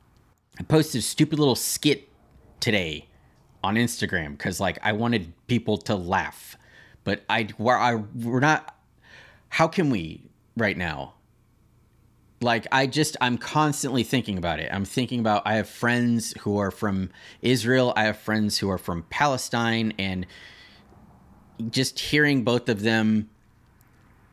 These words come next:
feeling bad, both sides, and <sighs> it's just all ugly. And, like, I'm,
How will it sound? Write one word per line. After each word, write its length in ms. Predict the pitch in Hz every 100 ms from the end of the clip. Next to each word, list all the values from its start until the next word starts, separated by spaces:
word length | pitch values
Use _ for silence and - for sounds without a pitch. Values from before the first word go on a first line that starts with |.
| _ _
feeling 560 | - 117 131 131 131 123
bad, 520 | 113 117 120 123 127 - _ -
both 280 | 104 113 -
sides, 840 | - 110 107 113 113 107 - - -
and 460 | 98 95 90 90 - - - - - - - - - _ - - - - - - - - - - -
<sighs> 0 | - - - - -
it's 200 | 131 110
just 200 | 190 160
all 220 | 151 156 -
ugly. 460 | 135 131 87 - _ _ _ _
And, 180 | 98 101
like, 300 | 104 104 -
I'm, 420 | 95 113 135 117